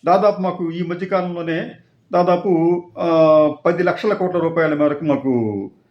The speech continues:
పెట్టుబడులకు సంబంధించి ఎంఓఏలు కుదిరిని అని చెప్పి ఆంధ్రప్రదేశ్ ప్రభుత్వం చెప్పుకుంటూ వస్తుంది. దీనిలో భాగంగానే వీరు, ఆ, విశాఖపట్నంలో డేటా సెంటర్, అంటే Google, Adani డేటా సెంటర్తో కూడా ఒక ఎంఓయూ కుదుర్చుకున్నారు.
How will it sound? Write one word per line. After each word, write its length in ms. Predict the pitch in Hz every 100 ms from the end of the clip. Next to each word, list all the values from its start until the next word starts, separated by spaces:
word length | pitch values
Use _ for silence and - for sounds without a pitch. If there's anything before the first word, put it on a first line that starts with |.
| _ -
పెట్టుబడులకు 420 | 165 180 180 165
సంబంధించి 760 | 151 147 147 143 131 185 151 139
ఎంఓఏలు 380 | 143 160 151
కుదిరిని 480 | 135 131 123 135 151 - _ _ -
అని 120 | 170
చెప్పి 600 | 165 160 208 180 151 135 143 - _ _ -
ఆంధ్రప్రదేశ్ 540 | 175 202 196 170 -
ప్రభుత్వం 480 | 160 151 160 180 - _ _ _ _ - -
చెప్పుకుంటూ 380 | 170 - 160 135
వస్తుంది. 400 | 110 107 107 92 98 _ _ _ _ _ -
దీనిలో 240 | 247 247
భాగంగానే 600 | 202 196 202 196 190 185
వీరు, 640 | 180 - 180 180 165 147 - _ _ _ _ _ -
ఆ, 200 | 156 156
విశాఖపట్నంలో 1200 | 156 175 240 220 208 196 190 185 185 208 - - _ _ _ _ _ _ -
డేటా 440 | 139 226 247 247
సెంటర్, 420 | - 180 151 165 165
అంటే 180 | 160
Google, 420 | 135 170 202 220 220
Adani 540 | 151 165 180 180 175
డేటా 360 | 165 170 175 165
సెంటర్తో 640 | 165 151 143 151 143 190
కూడా 240 | 175 190 240
ఒక 260 | - 196
ఎంఓయూ 400 | 147 156 175 170
కుదుర్చుకున్నారు. 720 | 151 147 - 156 151 160 220